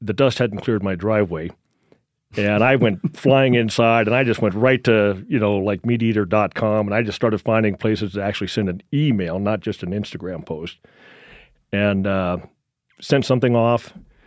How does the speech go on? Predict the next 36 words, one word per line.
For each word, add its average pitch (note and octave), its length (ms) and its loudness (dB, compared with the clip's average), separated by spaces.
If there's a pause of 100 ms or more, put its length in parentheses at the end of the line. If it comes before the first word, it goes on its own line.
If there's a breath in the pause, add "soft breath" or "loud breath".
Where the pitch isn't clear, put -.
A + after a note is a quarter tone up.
(600 soft breath)
It's - 140 -6
Labor B2+ 240 2
Day B2 120 4
weekend. G#2+ 520 0
Sunday C#3 320 2
morning, B2 580 0 (220 loud breath)
uh, G2+ 80 -2
you A2+ 120 -2
know, A2+ 60 0
of F2+ 60 -6
course, A2 200 -2
nothing's G#2+ 340 -2
happening F#2+ 320 -6
on, F#2 260 -6 (220)
on, F2+ 360 -8 (120)
on E2+ 140 -8
that F#2 240 -6
day. E2+ 300 -8
Monday's A2 500 -2
a G#2 80 -2
holiday. G2 560 -4
Nothing's G2+ 420 -8
happening. F#2+ 540 -8 (440 soft breath)
By G#2+ 100 -2
the G2+ 60 -4
time C3+ 200 2
Tuesday D3 380 2
comes G#2+ 240 -2
around, G#2+ 240 0
I've F3 160 -2
kind G2 180 -2
of E2 80 -6
forgotten G#2 440 0
the F#2 120 -2
whole E2 200 -8
thing. F2+ 300 -8